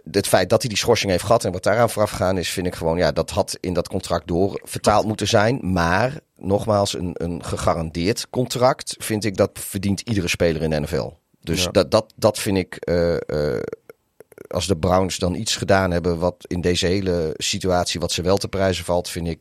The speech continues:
Speaker 1: dat. Het, eh, natuurlijk Vikings en, eh,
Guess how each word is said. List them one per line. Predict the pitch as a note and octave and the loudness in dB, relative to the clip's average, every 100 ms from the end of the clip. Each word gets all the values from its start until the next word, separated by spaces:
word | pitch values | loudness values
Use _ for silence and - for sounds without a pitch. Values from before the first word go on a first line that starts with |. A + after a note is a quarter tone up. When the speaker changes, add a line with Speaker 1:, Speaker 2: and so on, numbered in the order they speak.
| - | -4
Speaker 1:
dat. | E2 D#2+ - - - | -2 -2 -4 -12 -8
Het, | F2+ A2 - | -4 -4 -2
eh, | D2 E2 | -4 -4
natuurlijk | F2+ - D#2 | -4 -6 -6
Vikings | - F#2 F2 E2 E2 - | 0 0 0 -4 -4 -4
en, | - E2+ E2 | -4 -6 -4
eh, | E2 | -6